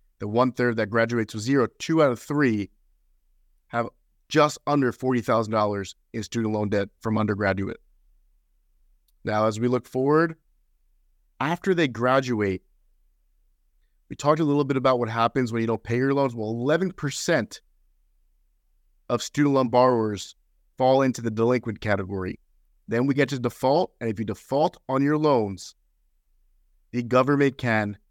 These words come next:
hold money from your paycheck. They can, you know, make sure that you don't get your tax refund. They can come at your four oh one K eventually. You can go for your assets. You go bankrupt,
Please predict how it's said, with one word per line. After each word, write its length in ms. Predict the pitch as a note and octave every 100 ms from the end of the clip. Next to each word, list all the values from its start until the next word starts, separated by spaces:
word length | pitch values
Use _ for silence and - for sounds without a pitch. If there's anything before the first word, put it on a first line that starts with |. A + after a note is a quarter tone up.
| _ _ _ _ _ _ _ _ _ _
hold 260 | A#2 A2+ A#2+
money 180 | A#2 A#2+
from 160 | A#2+
your 80 | A#2+
paycheck. 480 | A#2+ A#2+ A2 G2+ F#2 _ _ _ _ _ _ -
They 180 | A2 G#2+
can, 500 | - G#2+ G#2+ G2+ F#2+ _ _ _ _ _ _ _ _ _ -
you 120 | A2+
know, 220 | A2 G#2+
make 340 | D#2+ A#2+ A#2+ A2+
sure 220 | - A#2+
that 120 | A#2
you 60 | A#2+
don't 140 | A#2
get 120 | B2
your 120 | B2
tax 400 | A#2+ C3 A#2+ A#2
refund. 300 | A2+ G2+ G#2
They 80 | G#2+
can 180 | G#2 G#2+
come 300 | - C3 C3
at 140 | B2
your 100 | C3
four 260 | A2 B2+ B2+
oh 40 |
one 120 | B2 A2
K 240 | C3 B2
eventually. 380 | G#2+ G#2+ - G#2
You 60 |
can 280 | G#2 A2 G#2 - _
go 120 | - B2+
for 140 | B2+
your 200 | A#2+ -
assets. 580 | C3 B2 - G#2+ F#2 - _ _ _ _ -
You 60 | A#2
go 140 | C3
bankrupt, 580 | A2 C#3 C#3 C#3 A2